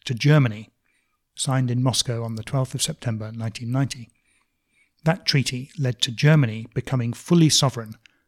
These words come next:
on the fifteenth of March nineteen ninety-one for the first time since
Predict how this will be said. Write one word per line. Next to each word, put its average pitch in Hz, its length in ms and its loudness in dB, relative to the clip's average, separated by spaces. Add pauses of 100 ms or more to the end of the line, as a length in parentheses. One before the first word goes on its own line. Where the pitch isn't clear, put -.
(160)
on 123 140 0
the 113 80 0
fifteenth - 460 0
of 131 120 -4
March - 540 -2 (320)
nineteen 131 300 2
ninety-one 120 540 0
for 139 100 -8
the 120 80 -8
first 165 280 2
time 104 320 -2
since - 440 -2